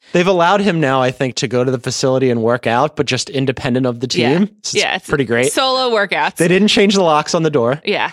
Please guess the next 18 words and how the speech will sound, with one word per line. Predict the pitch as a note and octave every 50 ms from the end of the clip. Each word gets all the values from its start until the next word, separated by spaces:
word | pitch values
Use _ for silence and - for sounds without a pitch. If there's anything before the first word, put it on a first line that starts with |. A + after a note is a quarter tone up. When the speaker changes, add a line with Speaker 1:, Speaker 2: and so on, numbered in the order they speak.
| - -
Speaker 2:
It's, | B3+ - D4
like, | D#4
a | E4 E4+ D4+
remarkable | A#3+ A#3+ G#3+ G3+ F#3 F3 E3 E3+ - F#3+ D#3+ E3 D#3
story, | - - D#3+ D3+ C3+ C3 C3+
the | A2 D#3+
fact | E3+ E3 D3 D3+ -
that | D3+ B2+
it's | - -
like | D3 C#3+ -
he's | - - - D#3 -
still | - - D#3 D3
there | C#3 C#3 C3 D#3
two | - - -
weeks | - -
Speaker 1:
Still | - - B3 B3+
Speaker 2:
later. | C#4 C#4 C#4+ B3+
Speaker 1:
there. | C4 C4 C4+ C4+ A3+ E3 C3+ A#2 A#2